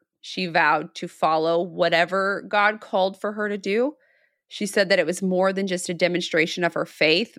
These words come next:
It was also for her to preserve her mental health. She hoped by letting go of her rage, it would benefit Susie. Now, this is, this is tough.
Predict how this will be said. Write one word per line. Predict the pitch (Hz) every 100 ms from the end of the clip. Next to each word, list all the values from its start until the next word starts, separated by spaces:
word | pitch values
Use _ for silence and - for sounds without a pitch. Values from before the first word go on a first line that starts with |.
| -
It | 175
was | 170 175
also | - 151 175 - 160 156 - -
for | - 180
her | 214 190
to | 190
preserve | 185 196 160 156 -
her | 156
mental | 160 - -
health. | - - - - _ _ _
She | - - 220
hoped | 226 220 - 240
by | 196
letting | 202 190 208
go | 185 180
of | 190
her | 196 175
rage, | 170 165 180 175
it | 165
would | 170 165
benefit | 160 165 160 -
Susie. | - 147 151 - - 165 _ -
Now, | 156
this | 160 208 226
is, | 190 165 - - _ _ 160 156 - _ _
this | 160 185
is | 156 -
tough. | - - -